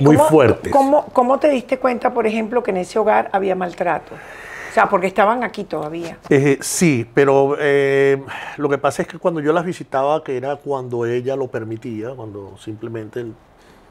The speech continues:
Speaker 1: ella lo permitía, porque no había manera ni legal, ni, no había ninguna forma, a pesar de que yo tenía un régimen de visita, el, el regular, cumplía con todas mis obligaciones. Es más, yo asumí, digamos, para,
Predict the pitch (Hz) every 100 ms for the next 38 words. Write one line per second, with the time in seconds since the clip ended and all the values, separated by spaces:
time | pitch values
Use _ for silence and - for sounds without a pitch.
0 | - _ - 120 104 110 113 117 113 110
1 | 113 117 107 127 110 101 104 117 120 107
2 | 110 123 127 113 104 101 113 131 120 107
3 | 110 113 120 120 110 113 - 127 139 117
4 | 110 107 120 123 110 107 113 120 117 113
5 | 131 120 104 95 110 101 120 - - -
6 | - - 113 107 123 113 107 104 104 104
7 | 123 135 - - - - 131 113 120 131
8 | 151 127 127 156 151 131 110 101 127 139
9 | 143 - - - - 170 160 120 101 127
10 | 165 - 190 165 165 175 - - - -
11 | _ _ _ 131 117 143 - 120 110 98